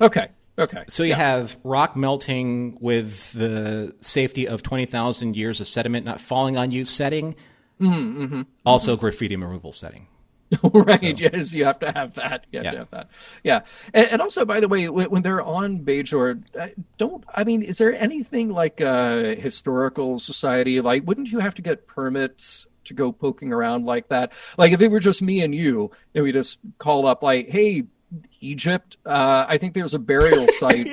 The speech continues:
Speaker 1: over
Speaker 2: Egypt.
Speaker 1: there. Yeah, uh, can, can I just, I'm gonna come use weapons to dig around, okay? Is that all right with you guys?" "Sure. Yeah, don't worry. It'll just be me and my friend. We're digging around."
Speaker 2: John, as I said before,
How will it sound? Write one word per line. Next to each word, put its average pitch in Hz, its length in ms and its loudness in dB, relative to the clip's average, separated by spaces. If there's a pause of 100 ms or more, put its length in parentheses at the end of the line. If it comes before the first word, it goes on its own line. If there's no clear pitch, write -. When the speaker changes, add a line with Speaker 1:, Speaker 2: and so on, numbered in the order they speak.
Speaker 1:
over 151 220 6
Speaker 2:
Egypt. 131 60 6
Speaker 1:
there. 135 340 6 (320)
Yeah, 202 460 8
uh, 180 180 6
can, 214 220 6
can 214 160 4
I 269 60 4
just, 254 200 -2
I'm 196 80 0
gonna 233 140 2
come 214 200 0
use 170 300 -2
weapons 147 540 2
to 151 120 -2
dig 139 220 2
around, 117 400 2
okay? 254 380 2 (160)
Is 180 80 -6
that 220 120 4
all 226 80 4
right 233 200 4
with 220 100 -2
you 226 80 -2
guys?" 214 300 0
"Sure. 139 340 0 (120)
Yeah, 151 160 4
don't 175 160 4
worry. 151 160 6
It'll 107 120 -2
just 113 240 -6
be 131 180 0
me 131 160 0
and 127 80 0
my 120 120 0
friend. 139 360 0
We're 123 120 -4
digging 120 260 -4
around." 92 380 -8 (180)
Speaker 2:
John, 101 440 -6
as 95 120 -6
I 101 60 -6
said 113 240 -8
before, 107 480 -12